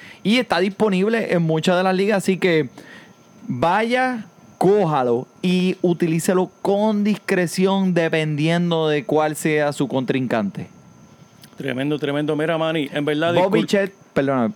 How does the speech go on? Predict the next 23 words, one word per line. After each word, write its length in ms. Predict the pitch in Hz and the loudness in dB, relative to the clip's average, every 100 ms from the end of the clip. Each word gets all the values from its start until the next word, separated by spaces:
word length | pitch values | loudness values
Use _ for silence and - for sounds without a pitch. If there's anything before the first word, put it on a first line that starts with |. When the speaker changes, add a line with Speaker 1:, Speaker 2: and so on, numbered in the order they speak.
| - | -8
Speaker 2:
Dime, 320 | 131 160 139 | 0 2 2
Speaker 1:
dime. 20 | 120 | 0
Speaker 2:
dime, 280 | 165 190 | 0 -2
no, 260 | 170 190 156 | -2 -2 -4
tú 180 | 131 185 | -4 -4
dime 200 | 190 202 | -2 -2
de 80 | 190 | 0
Bobby 400 | 196 190 185 185 | 0 0 -2 -2
Chet 220 | - 196 | -2 -2
y 60 | 143 | -2
yo 100 | 143 | -2
te 80 | 151 | 0
voy 100 | 151 | -2
a 20 | |
decir 200 | 139 143 | -2 -4
lo 80 | 131 | -6
próximo. 360 | 127 113 113 95 | -6 -10 -10 -6
Speaker 1:
Bobby 440 | 123 175 185 202 | 0 0 0 -2
Chet, 280 | - 208 208 - | 2 0 0 -4
eh, 120 | 165 | -4
tenía 420 | - 156 160 175 - | -2 0 2 0 0
una, 840 | 175 170 180 180 175 170 160 151 - | -2 0 2 2 2 0 0 0 -2
u-, 260 | 156 147 | -2 -2